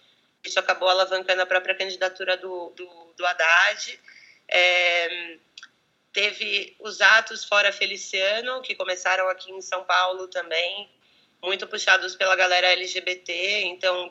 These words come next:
também deu um protagonismo mais político fora da parada gay pra esses coletivos L G B T.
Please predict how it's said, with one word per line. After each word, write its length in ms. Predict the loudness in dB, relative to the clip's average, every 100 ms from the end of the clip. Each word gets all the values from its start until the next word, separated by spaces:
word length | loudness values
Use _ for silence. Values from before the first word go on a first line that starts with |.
| -8
também 180 | -6 -2
deu 120 | -2
um 40 |
protagonismo 580 | -2 -2 -2 -2 -6 -4
mais 200 | -4 -4
político 600 | -6 -6 -6 -6 -8 -10
fora 380 | -4 4 6 8
da 120 | 6
parada 360 | 6 6 6 4
gay 440 | 2 0 -2 -6 _ _ _ _ _
pra 200 | 6 6
esses 320 | 2 -4 -10
coletivos 640 | -8 -8 -8 -8 -8 -6 -4
L 160 | -4
G 120 | -6 -8
B 120 | -10
T. 480 | -8 -6 -4 -4